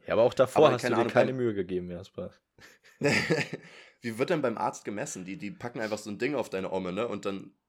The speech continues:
Speaker 2: dann
Speaker 1: Ja, genau.
Speaker 2: steht da irgendwie, wie groß. Ja, das müssen wir machen. Beim nächsten Mal, wenn ich beim Arzt bin.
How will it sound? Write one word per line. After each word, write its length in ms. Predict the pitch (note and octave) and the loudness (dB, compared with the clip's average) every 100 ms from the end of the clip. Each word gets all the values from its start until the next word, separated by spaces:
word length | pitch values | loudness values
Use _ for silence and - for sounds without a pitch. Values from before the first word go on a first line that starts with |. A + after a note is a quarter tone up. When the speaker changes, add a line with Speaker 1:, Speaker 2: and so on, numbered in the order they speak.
| _ | _
Speaker 2:
dann 180 | G2+ F#2+ | -8 4
Speaker 1:
Ja, 180 | G#2 G#2 | 4 4
genau. 260 | G2 F#2+ | 2 0
Speaker 2:
steht 160 | F#2+ - | 0 -2
da 140 | F#2 | -2
irgendwie, 240 | F#2 F#2 F2+ | -4 -8 -14
wie 40 | |
groß. 320 | F#2 G2 - _ _ _ _ _ | -16 -18 -20 _ _ _ _ _
Ja, 160 | F#2 G2 | -12 -10
das 100 | G2+ | -10
müssen 260 | G2 F2+ G2+ | -12 -12 -10
wir 80 | |
machen. 380 | F2+ E2+ F#2 E2+ _ _ _ _ _ _ | -10 -10 -14 -20 _ _ _ _ _ _
Beim 140 | B2 | 0
nächsten 180 | A#2 A2 | 0 -2
Mal, 80 | F#2+ | -4
wenn 60 | F2 | -4
ich 60 | |
beim 140 | F2 E2+ | -6 -6
Arzt 260 | E2+ - | -8 -10
bin. 140 | - | -20